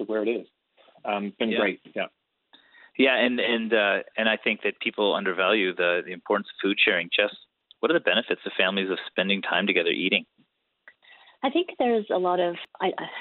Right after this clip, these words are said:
Speaker 3: not that I think, but, I mean, there is a lot of psychology behind eating and behind mealtime. So we know that people that sit down with their families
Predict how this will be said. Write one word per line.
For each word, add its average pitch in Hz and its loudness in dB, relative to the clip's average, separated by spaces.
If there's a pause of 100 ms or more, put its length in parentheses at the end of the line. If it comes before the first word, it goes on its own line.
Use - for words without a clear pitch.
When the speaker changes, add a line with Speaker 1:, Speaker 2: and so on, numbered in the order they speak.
(120)
Speaker 3:
not 175 -4
that - -10
I - -12
think, 220 -2
but, 196 2
I - 0
mean, 190 0
there 185 2
is 208 2
a 254 2
lot 185 2
of 175 -4
psychology 160 -2
behind 165 -4
eating 117 -4 (300)
and 170 -2
behind 170 0
mealtime. - -4 (160)
So 160 2 (320)
we 185 2
know 175 2
that 165 0
people 165 -4
that 156 -4 (120)
sit - -6
down 196 2
with 180 0
their 175 -6
families 165 -4